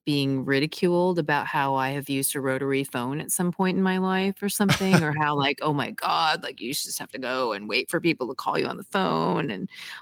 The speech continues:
Speaker 1: all that shit, right? And it's like, I'm sorry that I was alive then. What do you want me to say?
Speaker 2: <laughs> You have a
Speaker 1: Right?
Speaker 2: bunch of Gen Z
Speaker 1: But this
Speaker 2: people.
Speaker 1: movie, of course, like, hinges upon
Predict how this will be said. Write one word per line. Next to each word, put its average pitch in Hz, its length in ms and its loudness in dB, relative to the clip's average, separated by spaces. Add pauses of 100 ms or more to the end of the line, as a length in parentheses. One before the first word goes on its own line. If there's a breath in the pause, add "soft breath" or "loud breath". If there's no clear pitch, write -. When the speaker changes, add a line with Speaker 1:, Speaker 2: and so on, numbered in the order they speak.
Speaker 1:
all 147 180 2
that 131 180 0
shit, 113 380 -4
right? 131 240 -2
And 156 120 -10
it's - 180 -6
like, 151 260 0 (120)
I'm 202 140 6
sorry 208 380 2
that 180 140 4
I 160 100 2
was 160 200 4
alive 135 360 0
then. 123 380 -4
What 151 140 -4
do 147 40 2
you 143 80 2
want - 180 -4
me - 60 -12
to - 120 -10
say? 185 100 -4
Speaker 2:
<laughs> - 100 -12
You 202 380 2
have - 180 6 (240)
a 139 260 -6 (100)
Speaker 1:
Right? 107 80 8
Speaker 2:
bunch 101 140 2
of 95 140 4
Gen 90 260 2
Z 180 120 2
Speaker 1:
But 185 160 6
this 190 120 4
Speaker 2:
people. 226 200 8
Speaker 1:
movie, 208 360 6
of 180 200 0
course, 175 420 2
like, 156 300 -4 (840)
hinges 202 440 -2
upon 151 680 -6